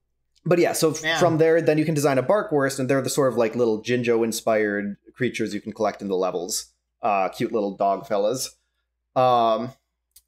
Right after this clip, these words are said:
Speaker 1: moving on, there's one to, at, I think I, it's at a hundred twenty, uh, that you can d-, design both. Or no, uh, Barkwurst is hundred twenty. Hundred fifty is you can design both a Sphere Friend and a Barkwurst.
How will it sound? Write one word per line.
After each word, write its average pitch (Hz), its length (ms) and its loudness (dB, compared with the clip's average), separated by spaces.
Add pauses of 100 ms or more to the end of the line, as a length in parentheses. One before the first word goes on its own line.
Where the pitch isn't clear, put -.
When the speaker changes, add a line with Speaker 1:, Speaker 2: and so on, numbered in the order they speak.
(260)
Speaker 1:
moving 147 240 2
on, 156 300 4
there's 139 180 0
one 131 280 0
to, 117 520 0
at, 113 300 -2
I - 20 -4
think 139 320 -6 (260)
I, 117 100 -2
it's 117 300 0
at 120 140 2
a 101 60 0
hundred 117 340 -4
twenty, 196 380 -6 (480)
uh, 110 320 2
that 117 260 -2
you 120 180 -4
can 110 540 -4 (220)
d-, 110 100 -14
design 104 440 -2
both. 135 380 -2 (220)
Or - 80 4
no, 175 320 0
uh, 135 240 4
Barkwurst 175 340 0
is 120 100 -4
hundred 110 240 -2
twenty. 110 200 -2
Hundred 131 260 -2
fifty 127 280 -2
is 104 80 -4
you 104 80 -8
can 117 80 -6
design 104 240 -2
both 107 180 -2
a - 60 -10
Sphere 110 240 -4
Friend 101 260 -6
and 156 160 2
a 127 60 2
Barkwurst. 107 540 -2